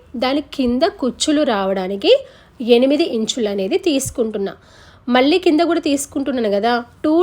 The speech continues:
లేయర్స్ అని అనుకునేరు, టూ లేయర్స్ కాదు. ఫ్రంట్ భాగానికి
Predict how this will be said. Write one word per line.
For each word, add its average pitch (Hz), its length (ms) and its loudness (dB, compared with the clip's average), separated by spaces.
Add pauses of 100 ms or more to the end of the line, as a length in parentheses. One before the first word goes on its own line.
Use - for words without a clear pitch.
లేయర్స్ 285 340 4
అని 262 120 0
అనుకునేరు, 240 460 0 (160)
టూ 269 100 0 (220)
లేయర్స్ 240 380 -2 (220)
కాదు. 190 400 -2 (520)
ఫ్రంట్ 262 280 2 (120)
భాగానికి 240 480 0